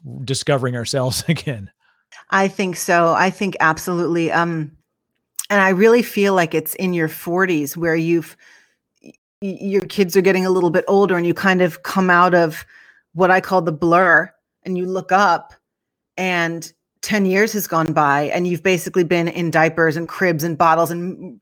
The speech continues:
Speaker 1: <laughs>
Speaker 2: nap times and rushing and rushing and rushing and rushing. And you come out of the blur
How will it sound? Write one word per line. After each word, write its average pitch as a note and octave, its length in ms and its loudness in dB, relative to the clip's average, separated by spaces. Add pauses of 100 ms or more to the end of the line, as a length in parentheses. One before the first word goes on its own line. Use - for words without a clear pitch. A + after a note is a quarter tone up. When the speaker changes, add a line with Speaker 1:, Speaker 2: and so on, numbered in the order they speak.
(120)
Speaker 1:
<laughs> - 140 -14
Speaker 2:
nap F#3 240 0
times F3 240 -4
and F3 100 -4
rushing F#3 240 0
and F#3 80 -4
rushing F3+ 240 -2
and F3+ 80 -4
rushing F3 240 -2
and E3+ 80 -6
rushing. F#3+ 300 0
And F3 100 -4
you F3 60 0
come F3 260 -12
out F#3+ 160 0
of F#3+ 120 -4
the F3+ 80 -8
blur F3 500 2